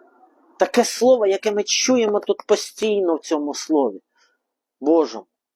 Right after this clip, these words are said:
Благодать. А чи є взагалі благодать? А чи в твоєму житті вона так дійсно сильно працює? Що таке благодать?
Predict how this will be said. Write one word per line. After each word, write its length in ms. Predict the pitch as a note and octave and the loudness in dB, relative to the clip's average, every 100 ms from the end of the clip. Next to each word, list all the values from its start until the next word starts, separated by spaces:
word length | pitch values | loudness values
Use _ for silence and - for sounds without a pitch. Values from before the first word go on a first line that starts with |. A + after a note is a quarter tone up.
| _ _ _ | _ _ _
Благодать. 840 | A#3+ B3 G#3+ G3+ G#3+ F#3+ F3 - - | -2 2 2 0 0 2 2 0 -8
А 100 | D#3 | -6
чи 260 | - - | -2 0
є 440 | G3 - G#3+ G3+ F#3 | 0 2 2 2 0
взагалі 500 | D#3+ D3 D3 D3+ D3+ | 0 2 2 0 0
благодать? 560 | C3+ C#3+ C3+ C3+ C3 | 0 0 2 0 -2
А 40 | C3+ | -4
чи 180 | - D3+ | -2 -2
в 100 | - | 2
твоєму 440 | E3 G#3 G#3 F3 | 2 2 0 -2
житті 380 | D3+ E3 - F3+ | -2 -4 2 2
вона 300 | D3 E3 E3 | 2 2 0
так 240 | - F#3 - | 2 0 0
дійсно 580 | E3 C3+ G#3+ E4+ - D4+ | -14 -4 -2 -2 0 0
сильно 440 | C#4 D#4 C#4+ C4 B3 | 2 -2 2 0 0
працює? 720 | A#3+ A3+ - A#3+ G3 C3+ - _ _ _ _ _ F#4+ F#4+ F#4+ F4+ F4 E4+ D#4+ D#4 D4+ _ _ _ _ _ _ _ _ _ _ _ _ _ _ _ _ _ _ _ _ _ _ _ _ _ _ _ _ _ _ _ _ | 0 0 -2 0 0 0 -4 _ _ _ _ _ -20 -18 -16 -14 -12 -12 -12 -20 _ _ _ _ _ _ _ _ _ _ _ _ _ _ _ _ _ _ _ _ _ _ _ _ _ _ _ _ _ _ _ _ _
Що 320 | - - C4 | -8 2 2
таке 300 | - D#3+ - | 2 -2 -4
благодать? 760 | B2+ B2+ A#2 A#2 G2 - _ | -2 -2 0 -4 -4 -8 _